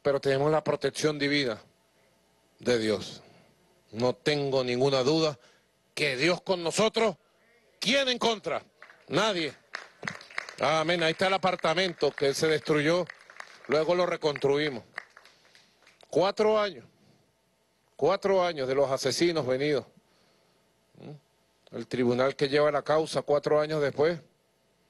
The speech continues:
Bueno, ayer dictó sentencia sobre todos los autores materiales,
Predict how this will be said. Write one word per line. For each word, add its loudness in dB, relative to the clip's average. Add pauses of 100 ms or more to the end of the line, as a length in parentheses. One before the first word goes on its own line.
(640)
Bueno, 0
ayer 0
dictó 0 (560)
sentencia -2 (2000)
sobre 0 (640)
todos 2
los 0
autores -2 (120)
materiales, -2